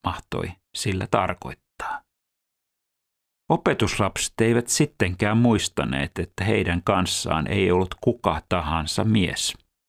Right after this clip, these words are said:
ei pelkkä puuseppä, vaan kunnian kuningas, Herrain Herra,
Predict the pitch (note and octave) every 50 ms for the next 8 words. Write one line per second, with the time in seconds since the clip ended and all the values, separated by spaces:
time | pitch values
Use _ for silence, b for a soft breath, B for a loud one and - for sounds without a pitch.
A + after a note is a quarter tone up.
0 | _ - A2 G#2 F#2+ F2+ - G2+ F#2+ F2+ - _ - - - - B2 G2+ F2 F2
1 | - - E2 E2 _ _ _ - - - - _ _ _ _ _ _ _ _ _
2 | - - F#2 F2 D#2 E2 - - - _ - - B2 C3 A#2+ G#2 G2 F#2 F2 E2+
3 | F2 - - F2+ F2 F2 F2 E2+ E2+ - - - - - _ - - A2 G#2 F#2+
4 | - - F2 E2 F2 F#2 - - F#2+ F2+ F2+ - - - - -